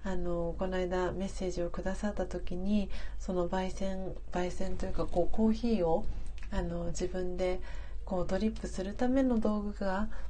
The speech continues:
まだまだお家にないんですっていうふうにおっしゃってたんですけれども、もう最初からもう全部用意する必要は全然なくて、あの、まずはそのハンドミルから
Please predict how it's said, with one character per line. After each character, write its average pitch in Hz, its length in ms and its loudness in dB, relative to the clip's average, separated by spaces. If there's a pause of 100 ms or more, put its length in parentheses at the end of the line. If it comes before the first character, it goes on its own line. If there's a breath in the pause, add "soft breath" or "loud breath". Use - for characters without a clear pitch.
(100)
ま 220 100 0
だ 202 120 -2
ま 202 160 -2
だ 202 160 0
お 196 80 0
家 202 240 0
に 220 140 4
な 247 160 4
い 254 80 2
ん 226 60 2
で 214 100 -2
す 262 180 -2
っ - 20 0
て 294 220 -2
い 208 60 -2
う 196 40 -4
ふ 190 100 -4
う 190 40 -4
に 185 100 -4
お 180 100 -2
っ - 20 -6
し 196 120 -2
ゃ 220 40 2
っ 220 40 2
て 190 120 0
た 185 180 -2
ん 180 80 -4
で 180 120 -2
す - 100 -6
け 190 120 -6
れ 190 120 -2
ど 190 120 -6
も、 208 240 2 (360 loud breath)
も 247 140 4
う 220 40 4
最 240 240 2
初 302 140 0
か 311 180 4
ら 311 300 4 (280 loud breath)
も 233 120 0
う 226 40 0
全 277 240 4
部 233 100 4
用 226 200 4
意 214 60 2
す - 160 -2
る 185 120 -4
必 - 280 -6
要 185 180 -2
は 190 320 -2 (280 loud breath)
全 226 260 2
然 233 240 2
な 226 120 0
く - 120 -4
て、 196 420 2 (420 loud breath)
あ 190 120 0
の、 170 680 -2 (360 loud breath)
ま 277 120 2
ず 262 160 -2
は 254 420 2
そ - 160 -4
の 180 100 -2
ハ 214 180 0
ン 202 100 0
ド 208 120 0
ミ 214 180 2
ル 190 100 -2
か 175 160 0
ら 165 220 2